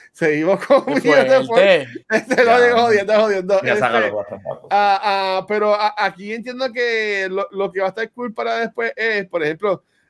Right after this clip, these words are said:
Speaker 1: cuando hablamos de Clone Wars y eso, yo entiendo que son cosas chéveres, porque, o, o, o Ahsoka, pero es que yo no sé si que estoy más picky, maybe es con la edad, que estoy hecho un viejo, viejo peleón, estúpido, este, pero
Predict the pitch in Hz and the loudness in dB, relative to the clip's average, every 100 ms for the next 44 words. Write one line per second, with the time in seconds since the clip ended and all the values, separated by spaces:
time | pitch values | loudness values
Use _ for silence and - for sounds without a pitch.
0 | _ - 165 170 156 165 185 185 160 180 | _ -6 -4 -2 -2 -2 -6 -2 0 0
1 | 196 185 180 180 190 175 190 190 156 143 | 0 0 0 -2 -2 -2 -2 -4 -4 -2
2 | 139 151 160 165 175 185 185 185 190 185 | -4 -8 -8 -6 -6 -6 -6 -8 -6 -4
3 | 151 147 151 147 147 139 _ _ - 180 | -4 -4 -8 -4 -4 -4 _ _ 0 4
4 | 185 214 196 202 214 190 185 196 208 180 | 4 2 -2 -2 2 2 2 -2 -2 0
5 | 156 131 131 160 165 233 240 - - _ | 0 0 -2 -4 -2 0 -2 -4 -20 _
6 | _ - - - _ _ _ - 170 185 | _ -20 -20 -20 _ _ _ -12 -4 -2
7 | 240 247 247 233 233 226 190 - 180 165 | -2 -6 -10 -10 -6 -4 -6 -4 -4 -4
8 | - 151 139 160 185 185 190 185 175 147 | -2 -2 0 2 0 0 -2 2 2 0
9 | 151 156 147 147 151 175 170 165 165 _ | -2 -6 -10 -8 -4 -4 -2 -2 -4 _
10 | - 156 156 160 151 147 135 139 143 151 | -4 -2 0 2 2 0 0 -4 -2 -2
11 | 156 151 - 160 160 151 143 131 139 127 | -4 -6 -4 -4 0 0 0 0 -4 -4
12 | 147 143 143 | -4 -2 -2